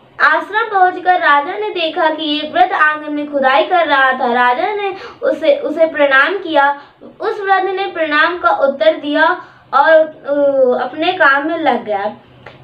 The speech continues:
एक सूखी काया में व्यक्ति को इतना श्रम करते देखकर राजा ने सोचा कि खुदाई करते करते थक गया होगा, तो क्यों ना उसकी सहायता कर दी जाए। राजा को सहायता के लिए आगे बढ़ते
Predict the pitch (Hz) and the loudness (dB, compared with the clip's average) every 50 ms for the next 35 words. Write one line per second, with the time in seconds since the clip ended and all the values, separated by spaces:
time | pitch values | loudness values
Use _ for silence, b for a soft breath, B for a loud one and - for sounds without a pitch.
0 | - 302 349 403 453 440 - - 359 359 359 320 427 466 466 403 370 349 330 339 | -8 -4 -2 0 0 -2 0 0 2 2 4 4 4 4 4 4 2 2 2 2
1 | 349 370 381 392 403 359 349 320 311 - - 381 381 381 403 403 392 370 - - | 0 -2 -4 -4 -6 0 0 0 0 0 -4 -6 -4 -4 -2 -2 -2 -2 -2 -2
2 | 349 381 415 453 440 403 - - - 349 339 330 320 320 330 311 294 302 294 294 | 0 0 2 2 0 -2 -6 -8 -2 0 0 0 2 2 2 2 2 0 -4 -2
3 | 311 311 311 311 320 320 320 302 294 285 294 302 359 370 359 349 339 320 330 320 | -2 -2 0 4 4 4 4 6 2 2 2 2 0 0 0 0 -2 -4 -2 0
4 | 285 277 294 311 320 - B B B B B B - 311 330 320 302 - - 311 | 0 2 2 0 0 0 B B B B B B -6 -6 -4 -4 -4 -6 -4 0
5 | 269 294 311 330 - 359 - 349 320 311 302 320 330 302 320 294 294 302 349 320 | 2 2 2 2 0 0 2 2 2 4 2 0 -4 -4 -2 -2 -2 -4 -6 -8
6 | - 320 302 302 294 247 240 262 240 226 226 220 214 214 208 208 B B B B | -4 -2 -2 -2 -2 0 2 2 2 2 0 0 -2 -2 -2 -2 B B B B
7 | B B - 320 349 - 302 349 359 370 370 370 370 349 285 233 240 233 247 240 | B B -4 -4 -4 -2 -2 0 0 2 4 4 4 4 2 0 -2 -4 -4 -6
8 | - - 277 254 240 269 254 247 233 233 233 269 277 285 349 359 349 349 - 370 | -6 -6 -6 -4 -2 0 0 0 0 0 0 0 -2 -2 0 0 0 0 0 -2
9 | 370 359 359 359 359 - - - - - - 277 311 339 392 415 427 427 427 427 | 0 0 0 0 -2 -6 -10 -16 -8 -2 0 0 0 2 2 0 0 2 -2 -2
10 | 415 403 381 370 359 359 - 370 370 359 330 359 359 349 349 359 359 - - 269 | 0 0 2 2 2 2 2 2 2 2 2 -2 -4 -2 0 0 0 2 2 2
11 | 262 254 254 277 285 294 311 311 311 311 302 330 339 339 B | 2 2 0 -2 -2 -2 0 0 0 0 -2 -2 -6 -8 B